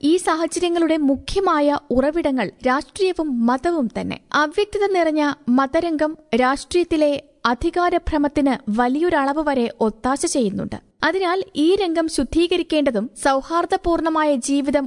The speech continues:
ഉറപ്പുവരുത്തേണ്ടതും അനിവാര്യമായി വന്നിരിക്കുന്നു. അതിനു വേണ്ടത് മതജീവിതത്തിൽ കാലക്രമം കൊണ്ട് അടിഞ്ഞുകൂടിയിട്ടുള്ള മാലിന്യങ്ങൾ തുടച്ചു നീക്കി സ്വച്ഛമായ ധാരണ മതരംഗത്തുണ്ടാക്കി തീർക്കുകയാണ്.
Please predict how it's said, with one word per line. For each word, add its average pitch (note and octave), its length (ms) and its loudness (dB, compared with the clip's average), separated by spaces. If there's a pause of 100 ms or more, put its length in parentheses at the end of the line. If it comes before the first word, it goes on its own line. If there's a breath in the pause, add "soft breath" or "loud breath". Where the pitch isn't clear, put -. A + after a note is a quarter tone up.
(120)
ഉറപ്പുവരുത്തേണ്ടതും C#4 840 0 (160)
അനിവാര്യമായി B3+ 720 0
വന്നിരിക്കുന്നു. F#3+ 540 -4 (200)
അതിനു F#4 280 -2
വേണ്ടത് E4+ 400 -2 (260)
മതജീവിതത്തിൽ D#4 1000 0 (180)
കാലക്രമം E4+ 680 0
കൊണ്ട് D4+ 300 0 (140)
അടിഞ്ഞുകൂടിയിട്ടുള്ള D4 960 0
മാലിന്യങ്ങൾ C#4 640 0
തുടച്ചു A#3 400 -2
നീക്കി B3+ 380 0 (220 loud breath)
സ്വച്ഛമായ F4 720 -2 (200)
ധാരണ D#4 420 0 (300)
മതരംഗത്തുണ്ടാക്കി D4+ 1080 0
തീർക്കുകയാണ്. G#3+ 720 -2